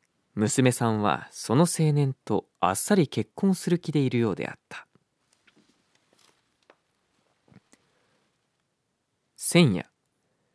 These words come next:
私は大酒を飲んだ。いや、大酒を飲むのは毎夜のことであって、何も珍しいことではないけれども、その日仕事場からの帰りに、駅のところで久しぶりの友人と会い、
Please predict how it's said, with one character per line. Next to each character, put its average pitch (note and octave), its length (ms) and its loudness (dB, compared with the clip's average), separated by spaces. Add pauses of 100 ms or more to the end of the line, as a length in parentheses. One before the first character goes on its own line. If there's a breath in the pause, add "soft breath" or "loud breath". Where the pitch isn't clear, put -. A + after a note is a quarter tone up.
(520)
私 C#3+ 420 2
は C3+ 260 -2
大 B2+ 140 4
酒 E3 320 -2
を C3 100 -2
飲 A2 120 -2
ん D#2+ 80 -4
だ。 - 200 -14 (920 soft breath)
い D3 80 2
や、 D3 180 4 (460 soft breath)
大 D3 200 4
酒 G3+ 280 0
を G3 120 4
飲 G3 100 4
む F#3 80 4
の D3 140 4
は G2 200 4
毎 G#2 280 2
夜 D#3 100 2
の D3+ 100 2
こ C#3+ 140 -4
と D#3 100 2
で A#2+ 120 4
あ G2+ 60 0
っ - 60 -6 (160)
て、 - 300 -8 (120)
何 B2 260 4
も G3 120 4
珍 C#3+ 300 2
し F#3+ 200 -2
い - 40 0
こ C3+ 100 -8
と D3+ 120 4
で A2+ 80 4
は E2+ 120 0
な A2 140 2
い C3 60 0
け - 120 -6
れ E2+ 100 -4
ど E2+ 100 -12
も、 - 200 -14 (1120)
そ - 160 -6
の B2+ 100 2
日 A2 280 -4
仕 - 240 -4
事 D#3+ 200 4
場 D#3 120 2
か - 100 -4
ら D3+ 80 0
の G#2+ 140 0
帰 A2+ 240 0
り A#2+ 80 -4
に、 F#2+ 200 -4 (920)
駅 G#3+ 240 2
の D3+ 100 4
と - 140 -8
こ A#2+ 80 -4
ろ A2+ 100 0
で - 160 -6
久 - 220 -6
し G#3 140 0
ぶ F#3 80 0
り E3+ 100 4
の D#3 120 2
友 A#2 200 -2
人 B2 200 -4
と E2 200 -4
会 C2+ 100 -4
い、 - 60 -20